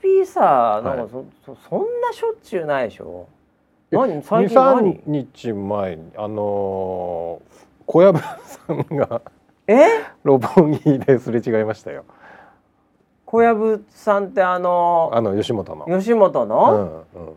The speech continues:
Speaker 1: 滑らない話、
Speaker 2: そうそうそうそうそう。
Speaker 1: 滑らない、え、あ、でも分かりやすそうだね。
Speaker 2: うん、分かりやすかった。
Speaker 1: 見た目も分かりやすそうだよね。
Speaker 2: うん、うん。ひ-、すっごいなんか派手な色の
Speaker 1: はいはい。
Speaker 2: Tシャツとか着てたんで、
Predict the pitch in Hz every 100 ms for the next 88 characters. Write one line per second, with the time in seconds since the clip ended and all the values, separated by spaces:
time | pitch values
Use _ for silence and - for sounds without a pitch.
0 | _ _ - 190 196 202 196 175 160 151
1 | 147 147 139 147 147 110 101 92 170 170
2 | 151 160 160 160 _ _ _ _ _ _
3 | _ _ 151 151 160 139 160 160 240 285
4 | 285 262 302 233 160 151 - _ _ 101
5 | 92 - - 123 156 156 240 240 233 226
6 | 208 202 226 226 214 196 113 78 101 92
7 | 78 _ - 87 - _ _ 165 - _
8 | - 156 151 156 190 - _ 123 101 87
9 | 131 135 143 123 95 92 101 101 202 -
10 | 127 101 165 131 - 165 - - 190 139
11 | - - 135 113 95 98 80